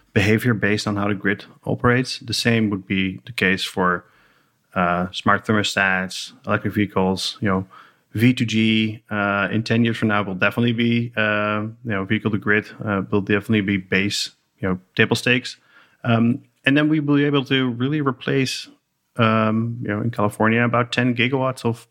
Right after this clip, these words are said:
peaking capacity of, you know, aging fuel, fossil fuel infrastructure that can be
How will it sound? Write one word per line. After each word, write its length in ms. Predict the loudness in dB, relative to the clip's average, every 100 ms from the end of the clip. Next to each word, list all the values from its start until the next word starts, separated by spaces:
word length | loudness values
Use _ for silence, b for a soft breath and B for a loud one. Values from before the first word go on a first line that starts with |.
| -2
peaking 240 | 2 2
capacity 600 | 2 0 0 -4 -6 -6 b b b b b -2
of, 340 | 0 0 -2 -2
you 80 |
know, 220 | 2 0 0
aging 360 | 0 0 0 -2
fuel, 240 | -4 -6
fossil 300 | -4 -4 -2
fuel 460 | -2 0 2 2 0
infrastructure 500 | -2 -2 -2 -2 0
that 160 | -2 -2
can 180 | -2 0
be 340 | 2 0 -2